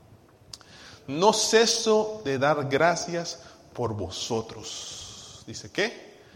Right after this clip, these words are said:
"Haciendo memoria de vosotros en mis oraciones". Qué bonito. Pablo oraba por las personas y era una forma de agradecerles sus vidas.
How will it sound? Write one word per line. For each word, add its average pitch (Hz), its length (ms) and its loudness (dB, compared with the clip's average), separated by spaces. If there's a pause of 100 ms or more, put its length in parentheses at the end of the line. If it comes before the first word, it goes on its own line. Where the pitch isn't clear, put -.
(240)
"Haciendo 190 720 4
memoria 165 460 4
de 160 100 4
vosotros 196 760 2
en 151 280 2
mis 208 200 2
oraciones". 190 960 0
Qué 226 60 -6
bonito. 202 500 -6 (1700)
Pablo 269 360 6
oraba 220 380 2
por 202 120 0
las 175 120 -2
personas 220 500 -2
y 185 80 -2
era 196 80 2
una 226 140 -2
forma 220 280 2
de 202 120 0
agradecerles 170 840 0
sus 135 260 -8
vidas. - 760 -14